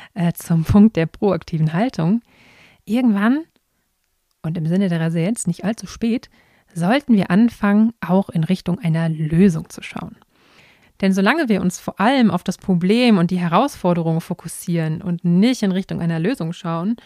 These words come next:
verlieren wir auch sehr, sehr viel wertvolle Energie, die wir eben an anderer Stelle brauchen im Therapiealltag. Und was kannst du jetzt also tun, um eine proaktive Haltung zu trainieren?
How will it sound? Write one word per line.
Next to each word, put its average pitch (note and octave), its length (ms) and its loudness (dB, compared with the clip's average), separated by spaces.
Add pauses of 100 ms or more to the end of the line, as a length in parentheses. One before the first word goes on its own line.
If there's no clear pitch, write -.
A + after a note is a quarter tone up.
(420)
verlieren A#3+ 460 0
wir G#3 140 0
auch E3+ 120 -4
sehr, G#3 300 0
sehr G3 100 0
viel F#3 400 -4
wertvolle F#3+ 460 -2
Energie, F3 420 0
die E3+ 160 0
wir - 80 -4
eben E3 180 -2
an E3 80 0
anderer A#3 240 0
Stelle D#3+ 280 -4
brauchen E3 500 -4
im E3 140 0
Therapiealltag. E3+ 1000 -6 (1080)
Und G#3+ 520 4
was C4+ 180 -2
kannst D4+ 220 -6
du A#3+ 40 0
jetzt A3 160 -2
also F3+ 200 0
tun, B3+ 500 -2 (140)
um G#3 580 4 (120)
eine F3+ 180 2
proaktive G3 680 -2
Haltung E3+ 340 -4
zu - 160 -10
trainieren? - 460 -2